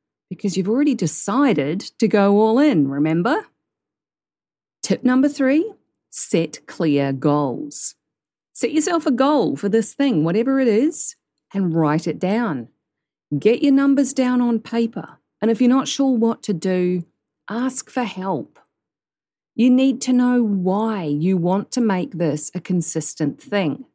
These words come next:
Don't just make it a box that you tick. What's the desired outcome and impact that this can have for you? Don't be fluffy about it or it won't stick. And tip number four,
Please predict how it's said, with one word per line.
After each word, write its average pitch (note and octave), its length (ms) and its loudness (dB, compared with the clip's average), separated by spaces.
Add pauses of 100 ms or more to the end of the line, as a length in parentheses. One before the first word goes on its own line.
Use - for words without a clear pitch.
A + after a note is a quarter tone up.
Don't G#3+ 260 -2
just C4+ 160 0
make B3+ 200 0
it B3+ 60 0
a A#3+ 40 4
box G3+ 420 -4
that - 140 -8
you F#3+ 100 -2
tick. - 480 -4 (400)
What's B3+ 440 -2
the C#4+ 120 -2
desired A3 680 -2
outcome F#3+ 500 -4
and F#3 180 0
impact F#3 720 -4
that E3+ 220 -6
this G3 260 -4
can G3+ 200 -4
have E3+ 320 -4
for - 160 -4
you? D#3 360 -2 (640)
Don't C4 140 0
be D#4+ 140 0
fluffy C#4+ 600 0
about F#3 380 2
it G#3 340 -6 (160)
or G3+ 160 0
it G3+ 80 0
won't F3 420 0
stick. - 720 -8 (1600)
And A#3+ 160 0
tip E4 220 -2
number D4 260 4
four, G#3 600 0